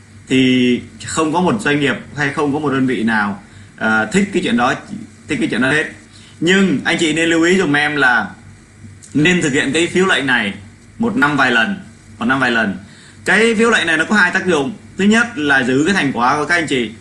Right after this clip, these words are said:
Cái tác dụng thứ hai nữa, có thể các anh chị giao dịch ngoài thị trường tại một thời điểm, ví dụ như là anh chị bán chưa phải ở đỉnh, chưa phải là thị trường vẫn còn có thể tăng trưởng nữa,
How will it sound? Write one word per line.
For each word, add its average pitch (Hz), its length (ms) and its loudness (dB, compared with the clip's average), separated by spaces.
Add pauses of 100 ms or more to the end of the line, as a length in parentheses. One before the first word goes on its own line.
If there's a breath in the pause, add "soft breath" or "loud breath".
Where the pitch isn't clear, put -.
(400)
Cái 180 120 0
tác 220 200 0
dụng 190 200 0
thứ 190 100 2
hai 180 340 4
nữa, 156 300 -4
có 226 100 2
thể 185 200 2
các 208 60 2
anh 214 140 2
chị 156 240 0
giao 185 220 2
dịch 143 160 0
ngoài 156 180 0
thị 143 160 0
trường 147 300 2
tại 120 180 0
một 135 160 -4
thời 135 120 0
điểm, 127 300 -2
ví 190 100 4
dụ 160 60 0
như 165 180 -2
là 135 260 2 (420 loud breath)
anh 165 160 0
chị 156 100 2
bán 170 260 2
chưa 196 120 2
phải 147 160 0
ở 143 120 2
đỉnh, 143 460 0
chưa 180 280 2
phải 143 260 2
là 135 360 2 (100)
thị 139 140 -2
trường 156 160 4
vẫn 180 240 0
còn 165 140 2
có 185 60 0
thể 165 100 2
tăng 185 280 2
trưởng 160 200 0
nữa, 165 340 0